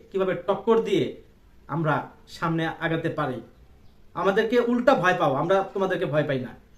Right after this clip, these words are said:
অর্থাৎ আমাদের দেশের সীমান্তে তোমরা কি করলা সেটা দেখার তো আমাদের কোনো টাইম নাই।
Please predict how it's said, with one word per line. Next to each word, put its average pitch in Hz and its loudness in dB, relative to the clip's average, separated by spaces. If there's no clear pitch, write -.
অর্থাৎ 208 0
আমাদের 208 2
দেশের 202 0
সীমান্তে 233 0
তোমরা 196 -2
কি 262 -4
করলা 127 4
সেটা 220 -2
দেখার 226 -2
তো 254 0
আমাদের 226 0
কোনো 226 0
টাইম 240 -2
নাই। 135 -4